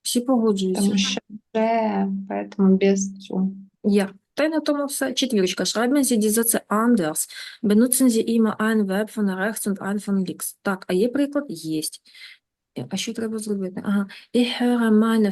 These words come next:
Speaker 1: Frau immer nach Hause kommen. Wenn meine Frau nach Hause kommt, ist sie immer sehr laut. Добре, тут треба взяти «я чую мою дружину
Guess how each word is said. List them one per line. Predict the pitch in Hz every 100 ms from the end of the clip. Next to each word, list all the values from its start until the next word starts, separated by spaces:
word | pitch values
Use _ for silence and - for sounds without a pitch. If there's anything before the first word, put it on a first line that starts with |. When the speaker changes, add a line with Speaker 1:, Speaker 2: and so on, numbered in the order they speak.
| 190
Speaker 1:
Frau | 208 226 262 214 - -
immer | 196 175 170
nach | 170 170 - 196
Hause | 196 214 220 208 214
kommen. | 214 208 190 165 160 180 _ _ - _ -
Wenn | 170 180 180 175 175 180 185
meine | 208 269 277
Frau | 202 175 175 180 185 175
nach | 175 214
Hause | 240 262 262 269 -
kommt, | 190 190 208 208 - _ _ _ -
ist | 220 - 196
sie | 202 - 202
immer | 214 214 202
sehr | 185 185 190 185 180
laut. | 170 151 143 - - - _ _ _ _
Добре, | - 180 196 190 180 214 220 - _ _
тут | - 226 -
треба | 196 175 175
взяти | 175 175 180 170 170
«я | 175 180
чую | 180 - 233 285 285 190 165 - _ _ _
мою | 196 208 214 202 220
дружину | 190 196 190 180 190 226 269 247 156 -